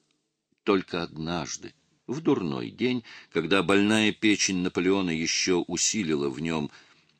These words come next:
обычное отвращение от людей, на том месте рассказа, где дикий скиф падал к ногам могучего властелина,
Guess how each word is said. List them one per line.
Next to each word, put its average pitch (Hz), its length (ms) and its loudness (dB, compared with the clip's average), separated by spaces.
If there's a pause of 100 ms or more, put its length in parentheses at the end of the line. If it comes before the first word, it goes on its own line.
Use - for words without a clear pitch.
(100)
обычное 104 560 0
отвращение 69 760 -4
от - 180 -8
людей, 113 420 2 (320)
на 117 240 2
том 151 300 2
месте 143 420 2
рассказа, 117 560 2
где 98 340 4
дикий 98 360 -2
скиф - 580 -2
падал 85 440 2
к - 100 -16
ногам 82 320 -2
могучего 80 500 -4
властелина, 85 840 -2